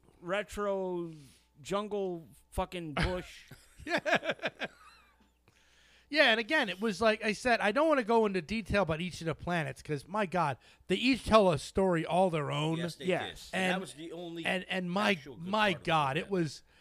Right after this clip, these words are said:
Speaker 2: I mean, some of the, some of the stuff, I, I wondered how much of it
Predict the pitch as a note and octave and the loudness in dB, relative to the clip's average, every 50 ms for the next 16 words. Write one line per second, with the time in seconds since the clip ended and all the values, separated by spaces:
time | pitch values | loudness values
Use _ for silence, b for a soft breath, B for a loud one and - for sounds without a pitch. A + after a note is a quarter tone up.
0 | b b b b b - F#3 F#3 F#3+ F#3 F3 - - - A#3+ B3+ B3 A#3 G#3 G3 | b b b b b -4 -2 0 0 -2 -2 -4 -2 -2 0 2 2 2 2 2
1 | E3+ C3+ - _ _ _ _ - - A#3 A#3+ A3+ G#3+ G3 F3 C#3+ - - - F#3 | 2 0 -2 _ _ _ _ -4 0 0 2 2 2 2 0 0 -2 0 2 2
2 | E3+ D#3+ - - _ _ _ _ _ _ _ _ _ _ - G3+ A#3 - - G4+ | 2 2 0 -4 _ _ _ _ _ _ _ _ _ _ -2 -2 -2 -2 -6 -14
3 | G#4 - - _ _ _ _ _ _ _ - G#3 A#3 A#3+ A#3+ A#3 C4+ D4+ D4 C#4+ | -20 -20 -20 _ _ _ _ _ _ _ 2 4 6 6 6 6 6 4 4 4
4 | C4+ B3 F#3 C3+ F#3 G#3+ A3+ A#3 A3+ A3+ G#3 - - G#3 F3 D#3 F3+ E3+ D#3+ - | 2 0 0 0 2 2 2 4 2 2 0 2 0 -2 0 0 0 -2 -2 -4